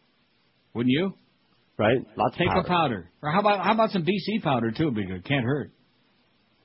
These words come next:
Speaker 1: Is there anybody up north that ever took a B C powder? I don't think so. Only rednecks take that.
Speaker 2: That's right.
Speaker 1: That's, that's for redneck headaches.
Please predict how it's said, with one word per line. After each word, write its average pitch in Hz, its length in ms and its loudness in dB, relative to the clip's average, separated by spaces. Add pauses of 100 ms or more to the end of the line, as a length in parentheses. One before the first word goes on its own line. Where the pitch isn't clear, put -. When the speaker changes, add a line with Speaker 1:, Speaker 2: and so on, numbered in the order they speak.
(400)
Speaker 1:
Is 120 120 -6
there 147 100 -2
anybody 196 320 0
up 160 140 -4
north 139 180 2
that 120 120 -2
ever 123 120 0
took 127 180 0
a 117 60 0
B 107 160 2
C 113 200 0
powder? 117 300 0
I 127 60 2
don't 110 100 0
think 101 160 -4
so. 98 80 -6
Only 127 140 0
rednecks 98 480 -4
take 87 220 -12
that. 82 140 -20 (260)
Speaker 2:
That's - 180 -8
right. 85 160 -4 (920)
Speaker 1:
That's, 151 180 -2
that's 160 180 -4
for 143 100 -2
redneck 139 320 -2
headaches. 110 380 -4